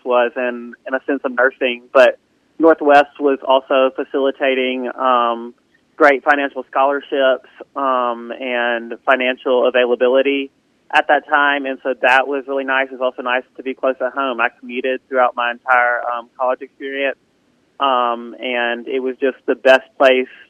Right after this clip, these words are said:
for me. Um, and I think it's the best place for a lot of students. I think that community college is sometimes not talked of highly,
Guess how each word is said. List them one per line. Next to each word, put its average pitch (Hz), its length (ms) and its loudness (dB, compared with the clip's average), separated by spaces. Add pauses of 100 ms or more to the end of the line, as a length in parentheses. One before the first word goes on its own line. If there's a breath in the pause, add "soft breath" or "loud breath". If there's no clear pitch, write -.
for 131 220 2
me. 127 540 -4 (640)
Um, 117 580 0 (220)
and 139 160 -2
I 127 80 2
think 139 200 -8
it's 131 160 -6
the 135 80 -2
best 127 260 -2
place 131 240 -2
for 135 80 -2
a 120 60 2
lot 120 180 2
of 127 100 -4
students. 120 280 -8
I 127 40 -6
think 123 220 -8
that - 200 0
community 127 360 -4
college 123 460 4
is 120 280 -2 (100)
sometimes 131 460 0
not 123 300 4 (140)
talked 123 340 2
of 147 380 2
highly, 202 640 0